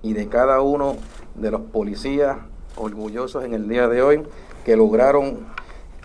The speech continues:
los resultados de este exitoso operativo.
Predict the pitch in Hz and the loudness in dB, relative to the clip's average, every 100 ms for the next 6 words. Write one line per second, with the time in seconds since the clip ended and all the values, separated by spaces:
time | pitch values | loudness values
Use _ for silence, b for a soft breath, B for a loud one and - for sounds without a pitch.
0 | 113 110 113 107 110 110 147 147 117 - | 0 2 2 -2 -6 2 2 4 0 0
1 | 127 - 123 117 123 120 110 110 107 101 | -4 -4 -2 0 0 -2 -2 0 0 -2
2 | 98 | -6